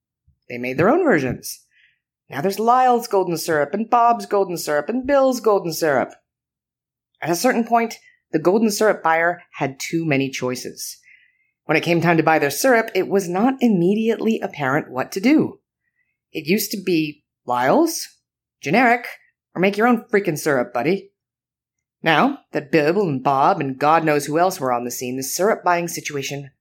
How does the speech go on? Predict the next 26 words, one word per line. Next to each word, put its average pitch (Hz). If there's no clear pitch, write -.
got 151
complicated. 123
What -
was 143
the 165
difference 208
between 135
Lyle 156
and 123
Bob 175
and 123
Bill? 170
There 185
was 185
just 196
no 202
way 196
to 202
know. 208
Syrup -
buyers 170
did 254
what 175
we 208
all 294
do 143